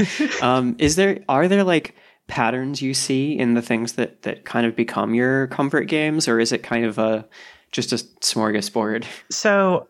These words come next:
Speaker 1: I think it's, like, a bit of a hodgepodge, but
Speaker 2: Mm-hmm.
Speaker 1: like, typically for me, what I'm looking for in a comfort game is it's like, I need something that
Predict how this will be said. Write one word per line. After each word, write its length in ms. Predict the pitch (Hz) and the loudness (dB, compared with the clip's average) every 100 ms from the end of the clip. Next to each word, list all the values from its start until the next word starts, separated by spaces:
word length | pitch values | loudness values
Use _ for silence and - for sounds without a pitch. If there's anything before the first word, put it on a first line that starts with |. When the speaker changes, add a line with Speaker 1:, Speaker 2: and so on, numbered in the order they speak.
| - | -2
Speaker 1:
I 100 | 196 | 0
think 220 | 254 254 | 0 0
it's, 140 | 285 | 0
like, 140 | 277 220 | 0 0
a 120 | 165 | 0
bit 280 | 147 - 151 | -2 -2 0
of 100 | 160 | 2
a 60 | 180 | 2
hodgepodge, 880 | 196 190 190 - 208 208 202 - - | 2 2 0 0 0 2 0 -4 0
but 360 | 151 147 143 | 2 4 2
Speaker 2:
Mm-hmm. 300 | 139 127 113 127 | -2 -4 -4 -2
Speaker 1:
like, 200 | 175 165 | -2 0
typically 720 | - 180 214 208 247 240 233 | -2 -2 0 0 2 4 2
for 280 | - - 165 | 0 -2 2
me, 340 | 143 139 147 | 4 4 4
what 160 | 151 147 | 4 2
I'm 280 | 135 139 143 | 2 4 2
looking 340 | 127 - 156 | 2 2 0
for 300 | 147 160 160 | 2 2 2
in 180 | 156 147 | 2 2
a 100 | 143 | 2
comfort 500 | - 139 127 165 165 | 2 0 0 -2 0
game 420 | 180 185 196 196 190 | 2 4 4 4 2
is 640 | 147 143 143 139 139 - - - - - - - _ _ | 0 2 4 2 0 -2 -6 -16 -20 -20 -20 -20 _ _
it's 360 | 180 180 - 208 | 0 0 -2 2
like, 260 | 175 160 - | 2 0 0
I 100 | 175 | 2
need 380 | 175 190 214 196 | 4 4 2 0
something 720 | - 156 147 143 151 151 147 | -2 0 0 0 2 2 4
that 380 | 135 127 123 | 2 2 0